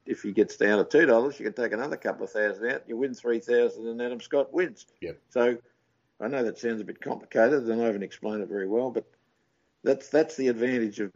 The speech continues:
Speaker 1: betting and using our system. We identify these players at long odds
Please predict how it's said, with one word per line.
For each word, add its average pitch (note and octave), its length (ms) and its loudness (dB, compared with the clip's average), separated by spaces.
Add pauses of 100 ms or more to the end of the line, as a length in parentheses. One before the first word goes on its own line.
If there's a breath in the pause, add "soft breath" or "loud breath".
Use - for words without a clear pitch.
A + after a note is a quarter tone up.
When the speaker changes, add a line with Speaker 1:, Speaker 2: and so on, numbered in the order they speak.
Speaker 1:
betting A2 520 0
and G2+ 180 -6
using A2 480 2
our G#2 100 -2
system. G#2+ 520 -6 (120)
We B2 260 4 (220)
identify A#2+ 640 2
these G#2 520 -4 (560)
players A2 500 0
at - 140 -12
long B2 240 -4
odds F#2+ 480 -6